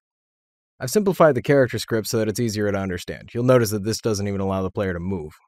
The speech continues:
The script consists of three parts: ready, input, and physics process.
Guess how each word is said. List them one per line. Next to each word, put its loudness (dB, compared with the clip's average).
The -8
script 2
consists 2
of -4
three 0
parts: -6
ready, 2
input, 0
and -10
physics -6
process. -8